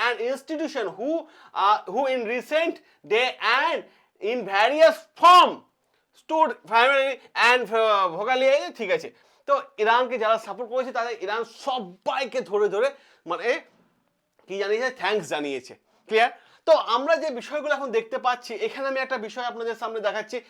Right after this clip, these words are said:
যে এখানেও একটা বিষয় দেখুন যে ইন্ডিয়া টুডে নিউজে সেটাও এসেছে।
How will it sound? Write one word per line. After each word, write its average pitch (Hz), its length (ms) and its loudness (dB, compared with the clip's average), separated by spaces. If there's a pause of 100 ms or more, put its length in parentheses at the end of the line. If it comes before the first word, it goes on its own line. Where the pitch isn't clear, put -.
(180)
যে 247 100 0
এখানেও 285 460 -2
একটা 277 240 0
বিষয় 220 300 -6
দেখুন 185 320 -6 (240)
যে 220 180 -2
ইন্ডিয়া 233 260 -2
টুডে 233 220 -6
নিউজে 226 340 -6
সেটাও 220 380 -4
এসেছে। 226 360 -6